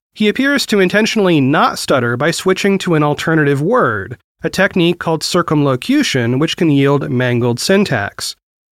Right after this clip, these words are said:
I've been following practically everything he's said for months now, and sometimes what is quickly characterized as a memory lapse is indeed a stutter. As Eric Jackson, the speech pathologist, pointed out to me,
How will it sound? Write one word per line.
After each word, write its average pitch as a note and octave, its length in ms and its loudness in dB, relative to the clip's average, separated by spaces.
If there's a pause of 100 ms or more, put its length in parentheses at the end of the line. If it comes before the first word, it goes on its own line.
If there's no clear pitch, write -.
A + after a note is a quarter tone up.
I've A3 220 0
been B3+ 140 0
following F#3 480 2
practically F3 600 -2
everything F3 520 0
he's D#3+ 260 2
said E3 420 0
for - 140 -2
months G#3 400 0
now, G2+ 380 -4 (280)
and E3+ 120 2
sometimes E3 560 2
what D#3 100 0
is D3+ 80 0
quickly F#3+ 380 -2
characterized D#3+ 720 0
as C#3 200 -2
a B2+ 140 0
memory F#3+ 460 2
lapse A#2 560 -4
is F3 240 2
indeed C3+ 640 0
a D3 100 -2
stutter. B2 640 -2 (340)
As G3 280 0
Eric A3 320 0
Jackson, A3 540 0
the C3 60 0
speech B3 280 -2
pathologist, B2 640 -2
pointed D3+ 280 0
out A#3 200 0
to D#3 100 -2
me, A#2 300 -2